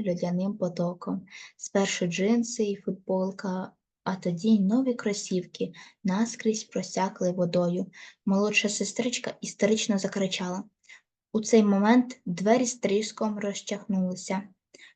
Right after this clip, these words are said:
Перед ними виросла тітка Соня.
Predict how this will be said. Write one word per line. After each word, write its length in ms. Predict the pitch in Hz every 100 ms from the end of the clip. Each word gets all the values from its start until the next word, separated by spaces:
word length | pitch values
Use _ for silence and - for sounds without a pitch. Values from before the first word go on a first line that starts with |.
| -
Перед 360 | 190 185 175
ними 540 | 190 226 277 277 269 277 - -
виросла 680 | 180 196 240 220 - - 190
тітка 500 | - 196 - - 196
Соня. 680 | - - 185 175 170 -